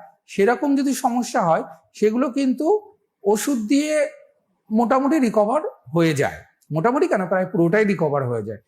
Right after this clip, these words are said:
কিন্তু যেহেতু নার্ভের ড্যামেজের ব্যাপারটার একটা সার্টেন পিরিয়ডের মধ্যে ওষুধ চালনা করলে রিকভারি করা মুশকিল, সুতরাং সেই ব্যাপারটা যত দেরি হবে তত কিন্তু আপনার মানে আপনি যদি সেটাকে নেগলেক্ট করেন, তাহলে সেটা নেগলেক্টের ল-,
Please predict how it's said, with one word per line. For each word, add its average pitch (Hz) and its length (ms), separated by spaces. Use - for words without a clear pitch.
কিন্তু 277 340
যেহেতু 226 380
নার্ভের 175 460
ড্যামেজের 226 420
ব্যাপারটার 226 520
একটা 262 340
সার্টেন 226 480
পিরিয়ডের 175 500
মধ্যে 240 300
ওষুধ 247 320
চালনা 175 380
করলে 233 260
রিকভারি 165 400
করা 214 180
মুশকিল, 151 520
সুতরাং 214 400
সেই 214 280
ব্যাপারটা 226 340
যত 160 340
দেরি 254 320
হবে 208 260
তত 170 200
কিন্তু 226 420
আপনার 202 540
মানে 151 400
আপনি 156 220
যদি 196 120
সেটাকে 214 160
নেগলেক্ট 180 420
করেন, 233 180
তাহলে 226 160
সেটা 214 200
নেগলেক্টের 190 560
ল-, 190 280